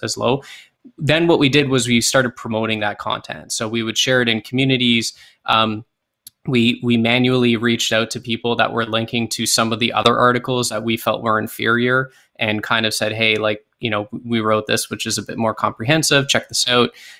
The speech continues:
Um, again, that's getting a bit more, uh, difficult nowadays 'cause there's just so much,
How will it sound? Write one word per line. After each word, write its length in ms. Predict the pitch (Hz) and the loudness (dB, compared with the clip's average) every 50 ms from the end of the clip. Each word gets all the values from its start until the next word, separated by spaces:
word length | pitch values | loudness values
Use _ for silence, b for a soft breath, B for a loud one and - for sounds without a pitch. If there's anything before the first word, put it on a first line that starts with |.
| B B | B B
Um, 320 | - 113 113 113 113 113 - - _ _ _ - | 2 2 4 4 2 0 0 -6 _ _ _ -6
again, 300 | 123 117 127 131 127 123 | -2 0 2 2 2 2
that's 240 | 120 123 123 - | 2 2 0 0
getting 320 | - 139 131 127 127 123 123 | 0 0 2 2 2 2 0
a 60 | 120 | 0
bit 260 | 107 117 120 113 - | 0 0 -2 -2 -2
more, 480 | 127 120 113 113 113 113 113 113 113 - _ _ | -4 -4 -4 -2 -2 0 0 -2 -2 -4 _ _
uh, 260 | 117 110 110 107 107 107 - | 0 0 2 2 0 -2 -4
difficult 420 | 123 120 - 131 - 131 120 - | -6 -6 -6 -6 -4 -4 -4 -2
nowadays 500 | 113 110 110 120 123 127 135 135 131 - | 0 0 0 0 0 -2 -2 -2 -2 -4
'cause 180 | - - 117 104 | -6 -8 -8 -6
there's 220 | 107 107 104 101 | -6 -8 -8 -10
just 220 | 110 107 - - - | -10 -8 -6 -6 -6
so 160 | - 113 113 | -4 -4 -2
much, 360 | 113 110 - - - - - | -2 -2 -2 0 -2 -2 0